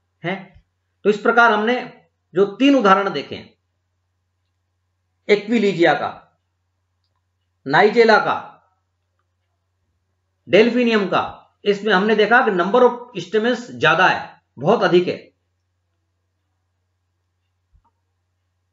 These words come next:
अब किस प्रकार के इनके परागकोश होंगे? परागकोश जो होंगे anthers lobe adnate अर्थात संलग्न होंगे,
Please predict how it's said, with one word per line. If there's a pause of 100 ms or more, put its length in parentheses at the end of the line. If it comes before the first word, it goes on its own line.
(1200)
अब
किस
प्रकार
के
इनके
परागकोश
होंगे?
परागकोश
जो
होंगे
anthers
lobe
adnate
अर्थात
संलग्न
होंगे,